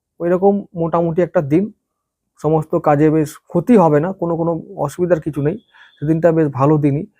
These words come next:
আহ, খুব খারাপ না। বৃহস্পতি আমাদের তো ক্ষতি করতে চায় না, তো বৃহস্পতি এখন আছে ইনকাম করো, আর ইনকামের সুযোগ আছে, চাকরি, ব্যবসা সব কিছুতে একটা সঞ্চয়, ইনকাম সব হবে।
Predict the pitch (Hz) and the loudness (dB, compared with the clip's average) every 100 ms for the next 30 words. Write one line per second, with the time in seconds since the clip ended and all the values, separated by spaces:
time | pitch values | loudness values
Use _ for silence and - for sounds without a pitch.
0 | _ _ - 147 139 156 156 - 147 151 | _ _ -10 -8 -6 -6 -6 -2 -2 0
1 | 151 139 143 151 143 160 160 - _ - | 0 0 -2 -2 -2 0 -2 -8 _ -8
2 | 135 143 139 - 135 143 143 139 143 143 | -2 -2 -2 -6 -4 -4 -4 -4 -2 -2
3 | 175 196 175 165 214 _ _ 147 143 151 | -4 -4 -4 -4 -6 _ _ -6 -4 0
4 | 151 147 143 156 175 175 185 160 143 135 | 0 0 -2 0 0 2 0 2 0 -2
5 | - _ _ _ _ 147 147 143 147 151 | -8 _ _ _ _ -4 -2 0 0 0
6 | 151 - 151 147 143 175 202 _ _ _ | -2 0 2 2 0 -4 -8 _ _ _
7 | _ _ 143 139 147 151 139 135 147 139 | _ _ -8 -4 0 2 2 0 -2 -2
8 | 143 135 143 143 143 139 135 135 147 143 | -6 -4 -2 -2 -2 -4 -4 -2 0 2
9 | 139 139 143 131 143 139 131 131 175 | 0 -2 -4 -4 -6 -6 -4 -2 -4